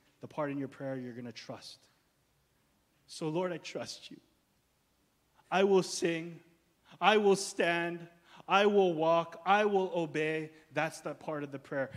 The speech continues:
And I, and I give it to you. I pray, 'cause all this comes from the Bible. That's the whole book of Lamentations we studied. If you will prayerfully do this, it may be a roller coaster, but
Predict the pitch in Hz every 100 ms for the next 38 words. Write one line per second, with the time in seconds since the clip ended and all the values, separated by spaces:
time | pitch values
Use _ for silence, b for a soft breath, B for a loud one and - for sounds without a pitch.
0 | B 151 156 143 - 151 151 143 143 151
1 | 151 - 147 135 - 160 139 143 156 151
2 | - 151 147 143 147 151 143 139 B 151
3 | 147 151 156 147 147 147 139 139 151 143
4 | 135 139 - 147 143 127 B B 160 -
5 | 220 208 175 - - 160 165 - 165 131
6 | 113 123 135 185 226 - - _ _ _
7 | _ _ _ _ _ _ _ _ _ _
8 | _ 147 139 160 208 208 147 151 175 -
9 | 185 - 202 160 156